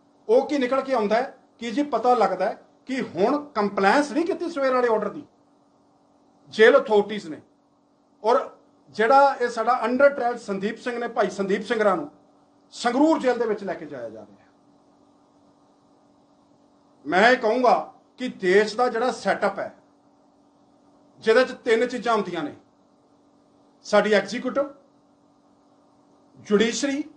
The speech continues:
ਤੇ ਸਿਵਲ ਐਡਮਿਨਿਸਟ੍ਰੇਸ਼ਨ। ਲੋਕਤੰਤਰ ਦੇ ਵਿੱਚ ਸਭ ਤੋਂ ਉੱਪਰ ਸੁਪਰੀਮ ਜੁਡੀਸ਼ਰੀ ਹੁੰਦੀ ਹੈ, ਔਰ ਮਾਣਯੋਗ ਕੋਰਟ ਨੇ ਜਦੋਂ ਇੱਕ ਆਰਡਰ ਪਾਸ ਕਰ ਦਿੱਤਾ ਹੈ,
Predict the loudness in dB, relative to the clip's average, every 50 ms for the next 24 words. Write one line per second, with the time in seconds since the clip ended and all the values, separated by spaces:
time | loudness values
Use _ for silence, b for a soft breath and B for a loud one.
0 | _ _ 0 0 0 0 0 0 0 2 2 2 0 0 -6 -6 -8 -8 -12 -14
1 | -16 -20 -20 _ _ _ _ _ _ _ _ _ _ _ _ _ -12 -8 -2 2
2 | 6 8 8 8 8 6 2 0 -6 -8 -8 -10 -8 -8 -8 -6 -6 -4 -4 -4
3 | -4 -4 -6 -6 -8 -14 -12 -12 -12 -10 -10 -10 -10 -8 -8 -10 -10 -10 -12 -12
4 | -12 -10 -6 -6 -4 -4 -2 -4 -4 -6 -4 -4 -4 -4 -6 -8 -8 -8 -8 -8
5 | -10 -14 -20 -20 _ _ _ _ _ _ _ _ _ _ _ _ _ _ _ _
6 | _ _ _ 2 4 4 4 2 -2 -10 -16 -10 -4 0 2 4 4 4 2 2
7 | 0 0 0 0 -2 0 2 4 6 4 4 2 0 -4 -4 -4 -6 -8 -12 _
8 | _ _ _ _ _ -4 -4 0 2 2 0 0 0 0 2 2 4 4 2 2
9 | 2 2 0 0 0 -2 -6 -6 -6 -6 -10 -12 -12 -14 -16 -16